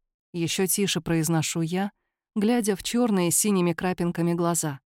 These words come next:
Вижу в них свое отражение, и даже оно говорит о моем полнейшем ошеломлении и растерянности. Выражение лица Картера едва заметно меняется, уголки губ приподнимаются, даря мне мимолетную грустную улыбку.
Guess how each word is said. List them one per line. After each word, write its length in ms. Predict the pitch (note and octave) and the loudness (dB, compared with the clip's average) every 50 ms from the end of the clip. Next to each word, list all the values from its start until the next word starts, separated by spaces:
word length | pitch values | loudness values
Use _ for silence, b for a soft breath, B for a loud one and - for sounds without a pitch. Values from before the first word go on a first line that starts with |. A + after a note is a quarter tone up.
| _ _ - | _ _ -2
Вижу 280 | G#3+ C4 C#4+ B3 A#3 | 2 2 2 4 4
в 80 | G3 F3+ | 4 4
них 160 | G3 A3 A#3 | 4 2 2
свое 280 | - - F#3+ F#3 F#3+ F#3+ | 2 2 2 2 2 2
отражение, 680 | - - G3 F#3+ F#3 E3+ F3+ E3+ D#3+ D#3 D#3 D3+ D3+ | 0 0 0 -2 0 0 0 0 0 0 0 0 -2
и 20 | D#3 | -2
даже 340 | D#3 F3 F3 F3 E3 G3 F3+ | -2 -2 -2 -2 0 0 2
оно 340 | F3+ F#3 G#3 A#3 A#3+ A3 | 2 4 4 4 4 4
говорит 420 | F3 F3+ E3 E3+ F3+ G#3 A3+ A3 - | 2 0 0 0 0 0 0 2 2
о 60 | G3+ | 2
моем 320 | F#3 F3+ F#3+ G3+ G3+ F#3 | 2 4 4 2 2 2
полнейшем 680 | E3 - F#3 F#3+ G3+ G#3 G#3+ A3 G#3+ F#3 - - E3+ E3+ | 0 0 -2 0 2 2 2 2 2 2 0 0 0 0
ошеломлении 720 | E3 - - F#3 E3+ E3+ E3+ F3+ G#3 A#3 A#3+ G#3+ F3+ E3 | 0 0 0 2 4 4 4 4 2 4 4 4 4 2
и 40 | E3 | 2
растерянности. 880 | E3 F3 F3 - - - B3 A#3+ G#3+ F3 D#3 D3+ D3 - - - D#3+ - _ _ _ _ _ _ _ _ _ _ - | 2 0 0 -2 -2 -2 0 0 0 2 0 0 -2 -4 -6 -8 -10 -18 _ _ _ _ _ _ _ _ _ _ -2
Выражение 520 | F#3 F#3 F#3 F#3 F3+ G#3 G3+ F#3+ F#3+ F3+ | -2 0 2 2 2 4 4 4 4 2
лица 320 | F3+ F3 F3 - - F#3 | 2 2 0 0 0 -2
Картера 440 | F3 - G#3+ G#3 G3 - F#3 F3 F3 | 0 0 0 0 0 0 0 0 0
едва 280 | F3 E3+ E3+ F3+ F3+ F3+ | 0 0 2 2 2 2
заметно 380 | F3+ F#3 F#3 F#3 F3+ E3 - | 4 2 2 2 0 0 -2
меняется, 680 | G#3 F3+ F3 F3+ F#3+ A3 A#3+ A#3 G3+ E3+ - - D#3 D3 - _ _ _ _ _ - | -2 0 0 0 0 2 2 2 0 0 -2 -4 -4 -6 -10 _ _ _ _ _ -4
уголки 400 | B3+ B3 B3 C4 C4 - - C#4 | -2 2 2 2 2 2 0 0
губ 180 | A3+ C4 C4+ - | 2 2 0 0
приподнимаются, 1000 | - G#3+ G#3 - G3+ F#3+ F3+ G3+ G3+ A3 C4 C#4+ C#4+ C#4 B3+ - - B3 A#3 - _ _ | 2 0 0 2 0 0 2 2 2 4 4 4 4 2 2 2 2 0 0 -4 _ _
даря 320 | - F3+ F#3 F#3 G#3 A#3 A3+ | -4 -2 0 0 2 2 2
мне 180 | G3+ G3 F3+ | 2 2 2
мимолетную 720 | F3 F3 F3 E3+ E3 E3 F#3+ G#3+ A3 - - F3 E3 D#3+ | 2 2 4 4 2 2 2 0 0 0 0 0 0 0
грустную 520 | D#3+ F3 F3 F3 E3+ - F3+ F3 E3+ E3+ E3 | 0 0 0 2 2 2 2 2 2 2 2
улыбку. 420 | E3+ E3 D3 - - - D3+ | 2 0 -2 -4 -6 -14 -20